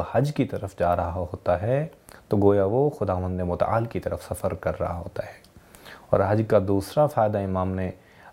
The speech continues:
اپنے اس نورانی بیان میں ذکر کرتے ہوئے فرمایا کہ حج تمہارے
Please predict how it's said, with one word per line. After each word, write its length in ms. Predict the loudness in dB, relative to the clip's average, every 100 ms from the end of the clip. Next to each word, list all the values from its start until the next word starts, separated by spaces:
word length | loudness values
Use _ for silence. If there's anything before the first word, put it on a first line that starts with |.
| -2
اپنے 360 | -2 0 -2
اس 180 | -2 -2
نورانی 360 | 0 2 2 0
بیان 260 | 0 0
میں 120 | -2 -4
ذکر 160 | -4 -6
کرتے 280 | -6 -4 -2
ہوئے 180 | -2 -2
فرمایا 640 | -4 -2 0 2 2 0 -4 -20 -20 -12 -2
کہ 140 | 0 2
حج 360 | 4 4 2 -4 -8 -12 -20 -20 _
تمہارے 480 | 0 0 0 0